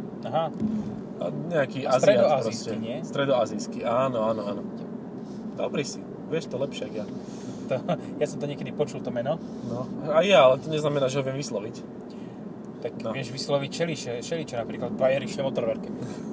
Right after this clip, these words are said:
Speaker 2: Bayerische Motorwerke.
Speaker 1: Aj
Speaker 2: No.
Speaker 1: rôzne iné nemecké názvy.
Speaker 2: Čo hovoríš na tú I X sa volá, tuším?
Speaker 1: I X?
Speaker 2: X.
Speaker 1: A
Speaker 2: Domový X.
Speaker 1: akože,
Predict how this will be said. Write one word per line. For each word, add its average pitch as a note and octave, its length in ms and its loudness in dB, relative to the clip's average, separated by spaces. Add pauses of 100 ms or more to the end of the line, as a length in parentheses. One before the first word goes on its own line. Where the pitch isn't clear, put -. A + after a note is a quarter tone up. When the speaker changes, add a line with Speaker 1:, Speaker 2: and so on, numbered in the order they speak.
(760)
Speaker 2:
Bayerische C3 680 0
Motorwerke. A2 920 -4 (720)
Speaker 1:
Aj - 120 -4
Speaker 2:
No. - 220 -2 (720)
Speaker 1:
rôzne D3 340 4
iné D3 220 0
nemecké C#3 400 -4
názvy. D3 540 4 (240)
Speaker 2:
Čo G3 240 2
hovoríš C#3+ 240 0
na B2+ 100 -2
tú - 220 -6 (120)
I C#3 160 -6 (1080)
X - 240 -2
sa - 100 0
volá, A3 240 0
tuším? B2 300 -6 (420)
Speaker 1:
I - 40 -8 (160)
X? A3 200 -6 (280)
Speaker 2:
X. D3 220 -2 (600)
Speaker 1:
A F3+ 300 6
Speaker 2:
Domový F#3 100 0
X. E3 80 -4
Speaker 1:
akože, F#3+ 340 2